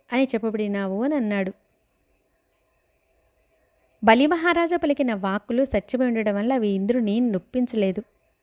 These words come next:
అప్పుడు అతను బలిని సంహరించే ప్రయత్నంలో వజ్రాయుధాన్ని ప్రయోగించాడు. అప్పుడు రెక్కలు తెగిన పర్వతంలా బలిచక్రవర్తి విమానంతో పాటు నేలపై పడ్డాడు.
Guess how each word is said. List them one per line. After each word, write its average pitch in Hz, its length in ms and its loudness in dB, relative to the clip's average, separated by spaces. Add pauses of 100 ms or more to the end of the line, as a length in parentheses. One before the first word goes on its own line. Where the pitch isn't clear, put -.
(420)
అప్పుడు 208 180 0
అతను 202 220 -2
బలిని 202 460 2
సంహరించే 208 680 -4
ప్రయత్నంలో 202 800 -2 (680)
వజ్రాయుధాన్ని 226 760 4
ప్రయోగించాడు. 202 840 -2 (680)
అప్పుడు 294 380 4
రెక్కలు 220 580 2
తెగిన 285 320 2
పర్వతంలా 226 640 0
బలిచక్రవర్తి 220 800 -2
విమానంతో 214 580 2
పాటు 208 420 2
నేలపై 226 380 4
పడ్డాడు. 190 420 2